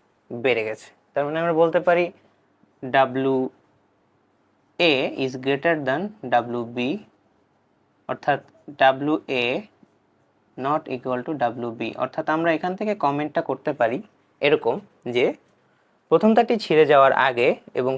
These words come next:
পরে দ্বিতীয় তারের সঞ্চিত শক্তি আসলে একই হবে না। তো এই ছিল আমাদের আজকের এই প্রশ্নটির সমাধান। আশা করি তোমাদের বেশ ভালো লেগেছে এবং তোমাদের আমাদের এই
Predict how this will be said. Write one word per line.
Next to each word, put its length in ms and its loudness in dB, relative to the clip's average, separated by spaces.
পরে 300 6
দ্বিতীয় 300 0
তারের 260 6
সঞ্চিত 240 0
শক্তি 340 0
আসলে 200 -4
একই 220 0
হবে 300 -2
না। 140 -6
তো 200 4
এই 120 4
ছিল 140 2
আমাদের 320 6
আজকের 380 0
এই 380 2
প্রশ্নটির 440 -4
সমাধান। 380 -2
আশা 200 -6
করি 140 2
তোমাদের 320 -2
বেশ 360 -4
ভালো 180 4
লেগেছে 380 -2
এবং 320 2
তোমাদের 480 2
আমাদের 420 0
এই 60 -4